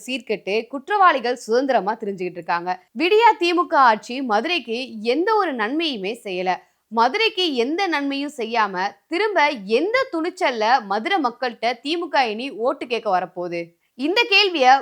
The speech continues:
மக்களே கேட்பாங்க அப்படின்னு சொல்லியிருக்காரு. மதுரையை புறக்கணிச்ச, மதுரையோட வளர்ச்சியை புறக்கணிச்ச தி மு கவை, மக்கள் விரோத தி மு க அரசை, அதோட கூட்டணி கட்சிகளை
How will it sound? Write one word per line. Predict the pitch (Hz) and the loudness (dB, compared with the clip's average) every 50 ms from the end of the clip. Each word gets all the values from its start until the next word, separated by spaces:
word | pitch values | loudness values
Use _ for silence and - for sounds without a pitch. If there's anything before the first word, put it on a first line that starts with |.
| 202 208 208 | 4 2 0
மக்களே | 226 - - 427 392 339 339 330 330 | 0 2 2 2 6 6 4 4 2
கேட்பாங்க | 294 277 277 - 277 254 220 214 233 233 | 0 0 0 2 2 2 4 4 4 2
அப்படின்னு | 185 160 180 208 240 240 | 2 2 -2 -8 -6 -6
சொல்லியிருக்காரு. | 202 180 185 185 180 185 170 170 175 165 165 _ _ _ _ _ - | -6 -6 -6 -6 -4 -2 -2 -2 -2 -6 -10 _ _ _ _ _ -6
மதுரையை | 214 226 233 269 277 427 440 427 415 403 392 - - | 0 2 2 2 2 2 2 2 2 0 -2 -2 -2
புறக்கணிச்ச, | 254 262 277 269 - 277 254 226 233 - 214 208 233 247 226 196 | -2 -2 0 0 -2 -2 -2 -2 -4 0 2 2 2 2 2 0
மதுரையோட | 180 202 220 269 311 311 294 285 285 226 190 170 175 | -2 0 0 0 0 2 2 2 0 -2 -2 2 4
வளர்ச்சியை | 180 233 311 440 - - 427 381 262 - | 4 4 4 2 2 0 -2 -2 -2 -2
புறக்கணிச்ச | 254 254 269 - 285 277 254 - 254 226 - - 214 | -2 -2 -2 -2 -4 -6 -6 -6 -8 -10 -10 -8 -10
தி | 233 240 226 | -10 -8 -8
மு | 226 - 196 | -6 -4 -2
கவை, | 175 165 160 160 170 214 302 - _ _ _ _ _ - 233 262 | -2 -2 0 0 0 0 0 -2 _ _ _ _ _ -2 0 0
மக்கள் | 285 269 - - - 480 466 349 277 320 | 0 0 -4 -2 0 2 2 2 2 2
விரோத | 320 339 359 349 339 311 - - | 2 2 2 2 -2 -8 -8 -6
தி | 285 294 349 339 | -4 -4 -4 -4
மு | 349 - - 302 | -4 -4 0 2
க | 247 202 190 | 2 4 4
அரசை, | 196 208 208 - - 185 196 233 240 - 185 | 2 0 -4 -4 -2 0 0 0 2 0 0
அதோட | 202 220 240 240 233 240 - | 0 0 -2 -2 -4 -6 -4
கூட்டணி | 339 403 330 - 427 403 381 285 - | -4 -4 -2 -2 -2 -2 -2 -2 -4
கட்சிகளை | 262 - - 277 247 220 190 190 220 | -6 -6 -6 -8 -4 -2 0 2 2